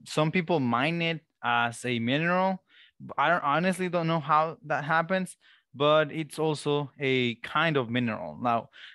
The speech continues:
the most problematic coal is going to be that one, the one that is extracted from the earth, the one that is mined. But yeah, that's basically coal as well,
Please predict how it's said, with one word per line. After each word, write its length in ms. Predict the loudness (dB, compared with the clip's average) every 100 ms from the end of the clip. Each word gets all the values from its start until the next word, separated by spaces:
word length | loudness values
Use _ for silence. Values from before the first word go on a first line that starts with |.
| -2
the 140 | 0
most 500 | 2 4 4 4 0
problematic 600 | 0 2 4 2 2 -2 -8
coal 680 | -4 2 2 2 -2 -6 _ _ _
is 100 | -8
going 240 | 0 0 0
to 80 | -2
be 120 | 0
that 320 | 0 0 -4
one, 220 | -12 -16 -16 -6
the 120 | -2
one 260 | 0 2 2
that 120 | 0
is 80 | -2
extracted 720 | -10 -6 0 0 -2 -8 -2
from 160 | -2
the 180 | 0 0
earth, 220 | 0 -2 -10
the 80 | -6
one 220 | -2 -2
that 100 | 0
is 160 | -2 0
mined. 720 | 0 2 2 0 -4 -10 -18 -20 -20 -20 _
But 460 | 0 2 2 0 -2
yeah, 220 | -2 -2 -6 _ _
that's 220 | -2 0 0
basically 440 | 0 0 -4 -8
coal 420 | -2 2 2 0 -4
as 160 | -6 -6
well, 260 | -6 -6